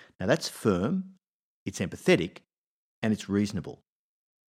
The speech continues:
But what happens if I let that morph into sympathy? I make allowances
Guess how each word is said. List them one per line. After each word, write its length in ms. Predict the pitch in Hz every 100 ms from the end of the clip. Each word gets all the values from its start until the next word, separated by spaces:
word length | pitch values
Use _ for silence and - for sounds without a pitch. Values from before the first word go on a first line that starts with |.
| _ - -
But 100 | -
what 180 | 123 190
happens 280 | 160 160 135
if 100 | 117
I 80 | 110
let 240 | 107 -
that 200 | 123 -
morph 400 | 101 101 110 - -
into 160 | 92
sympathy? 540 | 87 - 104 110 - - _ _ _ _ _ _ _ _ 110
I 100 | 123
make 220 | 123 120
allowances 840 | 110 113 127 143 131 - -